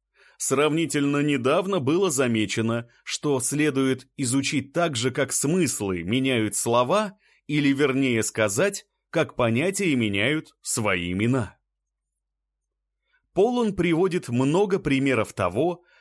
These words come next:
как слова остаются тогда, когда смысл испаряется. Он подвергает анализу стереотипные обиходные фразы, например, «как поживаете», ложь и другие проявления независимости слов от смысла.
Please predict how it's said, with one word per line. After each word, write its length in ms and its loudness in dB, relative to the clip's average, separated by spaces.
как 240 -2
слова 520 2
остаются 720 0
тогда, 680 -2
когда 380 0
смысл 580 0
испаряется. 880 -4
Он 240 0
подвергает 680 0
анализу 540 0
стереотипные 1000 0
обиходные 680 0
фразы, 640 -2
например, 640 0
«как 220 -4
поживаете», 880 0
ложь 480 0
и 80 -2
другие 460 0
проявления 720 0
независимости 920 0
слов 360 -2
от 140 -2
смысла. 580 -6